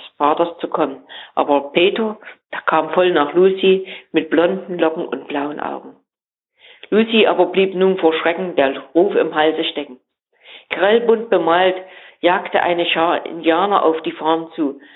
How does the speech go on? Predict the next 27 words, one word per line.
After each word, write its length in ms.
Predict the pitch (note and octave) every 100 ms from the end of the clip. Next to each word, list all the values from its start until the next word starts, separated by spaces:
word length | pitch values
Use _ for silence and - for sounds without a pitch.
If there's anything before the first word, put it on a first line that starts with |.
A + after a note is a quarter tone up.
| -
Laut 360 | F3+ G#3+ A#3+ A#3+
gellten 300 | A3 G#3+ G3
ihre 260 | G3+ F#3+ F3+
Schreie 380 | - F3 G#3+
und 180 | - F#3+
sie 120 | G3+
kreisten 500 | G#3 F3+ G#3+ G#3 G3
William 340 | G3 G3+ G3 F#3+
ein, 200 | F#3 G3+
der 160 | F#3+
sich 120 | G3 G3
mit 180 | G#3
dem, 220 | G#3 G#3 G#3 - - - -
was 160 | F3
er 160 | D#3 -
zur 160 | F#3+ F#3
Hand 240 | G#3 G3+
hatte, 260 | G3 F3+ F3
zu 120 | E3+
wehren 280 | F3 F3 E3
suchte. 480 | F3 F3+ - D3+ D3 - - _
Nur 140 | F#3+ F#3+
war 140 | A3
da 120 | G3+
leider 300 | E3 D#3+ D#3+
nicht 260 | D#3+ D#3 -
viel. 340 | D#3+ C#3 C#3+